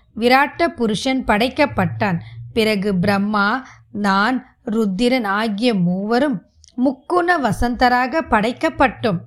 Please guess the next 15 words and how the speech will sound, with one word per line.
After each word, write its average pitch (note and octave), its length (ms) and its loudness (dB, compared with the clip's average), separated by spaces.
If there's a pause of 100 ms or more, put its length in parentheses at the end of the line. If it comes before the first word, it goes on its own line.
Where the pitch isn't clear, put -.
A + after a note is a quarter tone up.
(440)
பிறகுதான் A#3+ 800 2
வேதங்கள், A3+ 760 0
தேவர்கள் A3+ 720 0
காணப்படும் A#3+ 760 0 (460)
துவார B3+ 540 2
ஜங்கமங்களாகிய A#3 1400 0 (340)
சகல D4 600 2
ஜகத்துக்கும் A3 920 0
படைக்கப்பட்டன. A3 920 0 (440)
ஆகையால் A3+ 760 2 (320)
அந்த C4+ 480 2
முழு A#3+ 400 0
முதற் G#3+ 420 0
கடவுளாகிய A#3 880 0
முக்க F#3+ 400 0